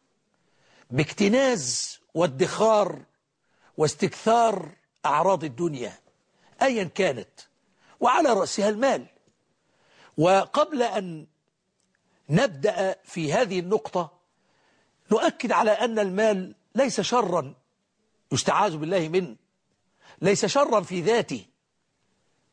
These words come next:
وليس خيرا أيضا في ذاته، وإنما هو سلاح ذو حدين، يمكن أن يكون خيرا ويمكن أن يكون شرا.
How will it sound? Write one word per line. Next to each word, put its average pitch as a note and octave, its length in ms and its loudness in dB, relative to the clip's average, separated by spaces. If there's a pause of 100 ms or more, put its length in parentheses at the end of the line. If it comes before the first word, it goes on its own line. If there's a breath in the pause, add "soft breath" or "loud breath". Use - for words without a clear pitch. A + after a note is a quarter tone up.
(100)
وليس F#3+ 340 2
خيرا G#3 500 0 (100)
أيضا G3+ 280 0
في C#3+ 200 -10
ذاته، A#2+ 360 -6 (720 soft breath)
وإنما F#3 440 2
هو G3 200 2
سلاح F#3 420 -2
ذو D3+ 220 -6
حدين، - 500 -10 (880 loud breath)
يمكن G3+ 500 0
أن F#3 80 -6
يكون G3 340 -2
خيرا G#3 400 2
ويمكن G#3 420 2
أن E3+ 120 -4
يكون D#3 220 -2
شرا. G2 360 -8